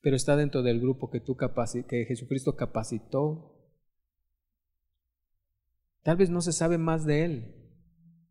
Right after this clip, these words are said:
Tal vez muchas personas conocieron a Jesucristo por el, la palabra de él, por el mensaje de él,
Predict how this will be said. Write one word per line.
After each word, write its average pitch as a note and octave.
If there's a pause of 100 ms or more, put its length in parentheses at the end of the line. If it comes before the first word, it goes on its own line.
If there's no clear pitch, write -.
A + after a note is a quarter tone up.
(2250)
Tal D#3
vez E3
muchas E3+
personas D3+
conocieron C#3+
a C#3
Jesucristo D3
por B2
el, A#2+
la B2
palabra C#3+
de C#3
él, C#3
por B2+
el B2
mensaje D#3
de C#3+
él, C#3